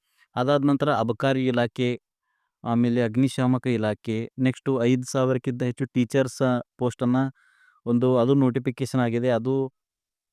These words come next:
ಇನ್ನು ಮುಂದೆ ಬರುವಂಥ ದಿನಗಳಲ್ಲಿ ಅದು ನೋಟಿಫಿಕೇಶನ್ ಆಗುತ್ತೆ. ಇವೆಲ್ಲ ಅಪ್ರೂವಲ್ ಆಗಿದ್ದು,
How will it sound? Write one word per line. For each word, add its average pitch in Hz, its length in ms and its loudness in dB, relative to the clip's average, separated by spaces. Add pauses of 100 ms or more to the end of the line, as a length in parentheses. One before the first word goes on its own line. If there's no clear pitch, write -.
ಇನ್ನು 127 200 0
ಮುಂದೆ 131 240 2
ಬರುವಂಥ 127 340 0
ದಿನಗಳಲ್ಲಿ 123 480 0
ಅದು 120 140 2
ನೋಟಿಫಿಕೇಶನ್ 117 640 -4
ಆಗುತ್ತೆ. 113 420 -4
ಇವೆಲ್ಲ 143 400 0
ಅಪ್ರೂವಲ್ 143 380 -4
ಆಗಿದ್ದು, 123 920 -6